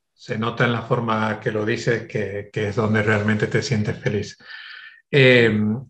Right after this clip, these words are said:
hay un objetivo que nos propusimos al empezar este canal de podcast, que es aportar conocimiento y aportar información a todas esas personas que en este momento o se han quedado sin trabajo,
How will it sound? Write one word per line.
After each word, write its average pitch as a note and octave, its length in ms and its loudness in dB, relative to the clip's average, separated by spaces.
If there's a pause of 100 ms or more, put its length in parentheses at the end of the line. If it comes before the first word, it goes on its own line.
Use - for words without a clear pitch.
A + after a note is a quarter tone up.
(140)
hay D3 380 4
un C#3 560 2
objetivo C3 800 -2
que A2+ 140 -8
nos G#2+ 180 -8
propusimos A#2+ 540 -4
al A2 220 -4
empezar A#2 420 -2
este G#2+ 720 -4
canal A2+ 240 -4
de G#2+ 80 -6
podcast, B2+ 580 -2
que B2 260 0
es - 220 -6 (480)
aportar B2 500 4
conocimiento B2+ 800 0
y A2 40 -2
aportar A2 400 -4
información A#2+ 720 -2
a G#2+ 100 -4
todas A#2 220 0
esas A#2 180 -6
personas B2 540 -4
que A#2 160 -6
en A2 100 -4
este A2 180 -4
momento A#2 640 -4
o A#2 120 -2
se - 120 -6
han A2+ 100 -2
quedado A#2 200 2
sin A2 180 -6
trabajo, C3 720 2